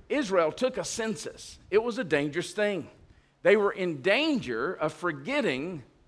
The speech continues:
who owned them. They were in danger of taking credit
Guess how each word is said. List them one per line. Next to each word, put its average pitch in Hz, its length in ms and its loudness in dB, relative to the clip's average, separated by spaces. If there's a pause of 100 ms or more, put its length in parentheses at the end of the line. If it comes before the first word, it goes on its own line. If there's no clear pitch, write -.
(340)
who 214 200 0
owned 208 300 2
them. 123 240 -8 (760)
They - 120 6
were 202 140 6
in 190 280 -2
danger 180 760 -2 (680)
of 170 300 2
taking 226 480 -2
credit 190 720 -2